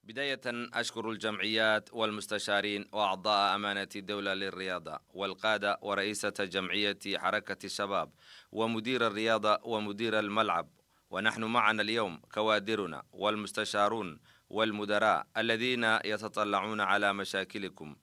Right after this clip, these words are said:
ورؤساء الأحياء والرياضيون المنحدرون من الاتحادات والشباب ذوي الاحتياجات الخاصة والصحافة المكتوبة والمسموعة والمرئية وجميع شرائح الشباب الجيبوتي.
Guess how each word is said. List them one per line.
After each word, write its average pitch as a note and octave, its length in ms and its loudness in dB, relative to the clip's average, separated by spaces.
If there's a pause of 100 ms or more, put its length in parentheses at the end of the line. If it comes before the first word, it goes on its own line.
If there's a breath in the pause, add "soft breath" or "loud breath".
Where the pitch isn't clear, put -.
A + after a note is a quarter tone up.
(260 loud breath)
ورؤساء G#2 640 2
الأحياء F#2+ 640 -2
والرياضيون G2+ 840 -2
المنحدرون G2 840 -2
من G2 120 -6
الاتحادات F#2+ 920 -2
والشباب G2+ 720 -2
ذوي G2+ 180 -4
الاحتياجات F#2+ 640 -2
الخاصة F2+ 540 -4 (480 loud breath)
والصحافة A2 880 2
المكتوبة G#2 760 0
والمسموعة G2+ 960 -2
والمرئية G2+ 680 -6 (260 loud breath)
وجميع G2+ 640 0
شرائح G#2 460 0
الشباب G2+ 760 -2 (160)
الجيبوتي. F2+ 760 -6